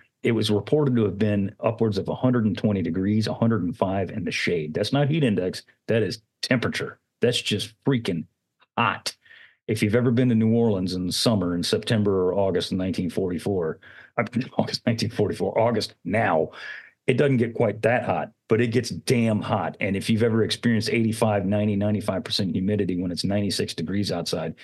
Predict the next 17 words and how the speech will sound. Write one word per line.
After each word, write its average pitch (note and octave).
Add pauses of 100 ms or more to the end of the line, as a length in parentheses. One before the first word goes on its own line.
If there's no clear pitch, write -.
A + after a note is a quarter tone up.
(200)
you A2+
know A2+
that F#2+
it E2+
can E2+
sap G2
your F2+
energy. F2+
So F#2
imagine F#2+
that, G#2 (180)
plus A2+
an G#2
additional G2+
ten, G#2
fifteen G#2+
degrees, A2